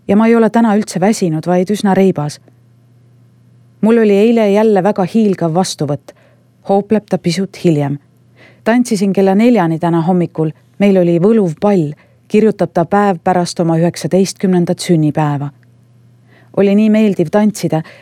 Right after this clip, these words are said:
endale ise kaaslasi valida ja olla vaba nüüd tiitlit söör kandva John Conroy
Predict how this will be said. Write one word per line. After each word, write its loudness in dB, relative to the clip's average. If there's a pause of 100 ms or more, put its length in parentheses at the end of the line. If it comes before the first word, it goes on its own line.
(140)
endale 2
ise 2
kaaslasi -2
valida 2
ja 2
olla 2
vaba 0
nüüd -4
tiitlit -2
söör 0
kandva -2 (160)
John 0
Conroy 0